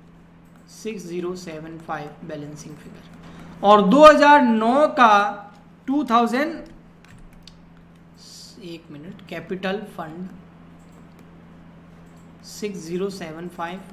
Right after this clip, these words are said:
balancing figure इधर भी आ जाएगा। टू थाउजेंड नाइन का जो closing capital है, building इसलिए आई बेटा क्योंकि बिल्डिंग इस साल नहीं खरीदी है, इस साल नहीं खरीदी है मतलब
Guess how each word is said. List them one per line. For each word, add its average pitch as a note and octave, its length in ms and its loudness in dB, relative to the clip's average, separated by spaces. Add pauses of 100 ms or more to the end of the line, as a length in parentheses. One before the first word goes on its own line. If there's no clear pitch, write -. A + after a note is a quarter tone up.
balancing E3 540 -12
figure F#3+ 280 -14 (280)
इधर E3 160 -14
भी D#3 120 -16
आ C#3+ 40 -18
जाएगा। - 180 -20 (760)
टू D4 300 0
थाउजेंड A#3+ 480 2
नाइन A3+ 420 2
का A3 540 2
जो A#3 380 -2 (300)
closing C4+ 600 0 (300)
capital A#3 480 -2
है, G3 420 -4 (920)
building D4 340 2
इसलिए D4 320 -2
आई A#3+ 180 2
बेटा A3+ 280 0 (380)
क्योंकि B3+ 340 -4
बिल्डिंग B3 360 -2
इस C4 240 -8
साल D4 220 4
नहीं C4 200 0
खरीदी D#3+ 280 -6
है, - 280 -16
इस F#3+ 200 -8
साल C#4+ 200 2
नहीं B3+ 260 2
खरीदी C#4 300 0
है D4 80 2
मतलब C#4 320 0